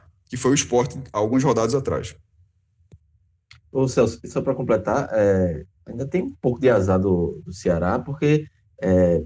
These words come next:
Speaker 2: pega o São Paulo, mesmo em casa, mas talvez o melhor momento da temporada do São Paulo é esse agora, né? Que vem embalado aí, tem, tinha seis vitórias seguidas e empatou com o
Speaker 1: Isso.
Speaker 2: Vasco hoje.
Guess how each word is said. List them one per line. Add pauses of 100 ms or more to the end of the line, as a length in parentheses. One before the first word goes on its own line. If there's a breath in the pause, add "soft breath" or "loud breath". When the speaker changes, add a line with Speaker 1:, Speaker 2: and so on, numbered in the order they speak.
Speaker 2:
pega
o
São
Paulo,
mesmo
em
casa,
mas (500)
talvez
o
melhor
momento
da
temporada
do
São
Paulo
é
esse
agora,
né? (540)
Que
vem
embalado
aí,
tem, (540)
tinha
seis
vitórias
seguidas
e
empatou
com
o
Speaker 1:
Isso.
Speaker 2:
Vasco
hoje.